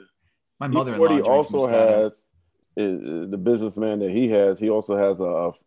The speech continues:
Speaker 2: a lumpia fast food rest-, uh, stop.
Speaker 1: Mm.
Speaker 2: Which I haven't been to. I can't wait to check, check that out. But.
Speaker 1: So maybe, maybe the day is Fri-, so would you leave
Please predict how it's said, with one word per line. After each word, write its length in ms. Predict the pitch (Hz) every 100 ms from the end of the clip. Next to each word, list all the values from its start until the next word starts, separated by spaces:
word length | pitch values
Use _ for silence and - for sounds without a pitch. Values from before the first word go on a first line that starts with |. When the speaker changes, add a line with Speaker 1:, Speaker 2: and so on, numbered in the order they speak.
| - - -
Speaker 2:
a 240 | 90 85
lumpia 640 | 82 107 120 101 98 92 90 -
fast 280 | 95 98 -
food 180 | 107
rest-, 300 | 85 71 - _ -
uh, 260 | 80 76 60
stop. 320 | - 76 -
Speaker 1:
Mm. 840 | 147 160 151 135 123 113 101 87 80 _ _ _ _ _ -
Speaker 2:
Which 200 | 95 92
I 120 | 117
haven't 220 | 120 104
been 160 | 107 110
to. 180 | 98 90
I 100 | 90
can't 240 | - 95
wait 180 | 92 90
to 60 | 67
check, 200 | - 87 - _
check 220 | 78 -
that 120 | 76
out. 220 | 50 50 -
But. 120 | - - _ _ _
Speaker 1:
So 320 | - 151 147
maybe, 560 | 147 156 185 214 220 214
maybe 800 | 156 165 202 196 190 190 180 -
the 140 | 139
day 320 | 131 135 135
is 200 | 131 120
Fri-, 300 | - - 123
so 200 | - -
would 220 | 127 135 127
you 160 | 160
leave 460 | 147 143 143 135